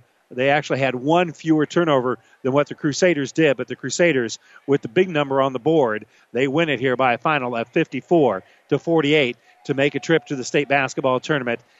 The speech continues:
in Lincoln. So congratulations to the, uh, Crusaders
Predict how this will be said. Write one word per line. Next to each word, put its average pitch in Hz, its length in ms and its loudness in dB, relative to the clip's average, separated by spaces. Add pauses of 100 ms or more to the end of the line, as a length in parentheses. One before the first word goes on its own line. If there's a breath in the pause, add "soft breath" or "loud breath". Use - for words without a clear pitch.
(220 soft breath)
in 131 320 -2
Lincoln. 139 320 -2
So 123 160 -6
congratulations 127 1040 -2 (300 soft breath)
to 131 220 2
the, 117 240 4
uh, 107 140 2
Crusaders 135 760 -2